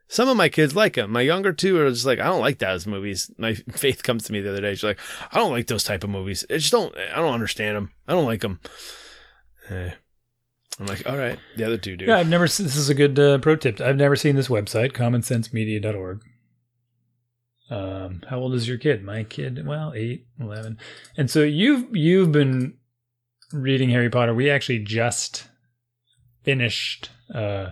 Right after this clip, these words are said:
Speaker 2: book seven. We finished all of them.
Speaker 1: Whoa.
Speaker 2: And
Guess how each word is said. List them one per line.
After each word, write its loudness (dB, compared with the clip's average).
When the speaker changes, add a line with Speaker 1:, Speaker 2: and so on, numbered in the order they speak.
Speaker 2:
book -2
seven. -2
We -2
finished 0
all 0
of -6
them. 2
Speaker 1:
Whoa. 2
Speaker 2:
And 4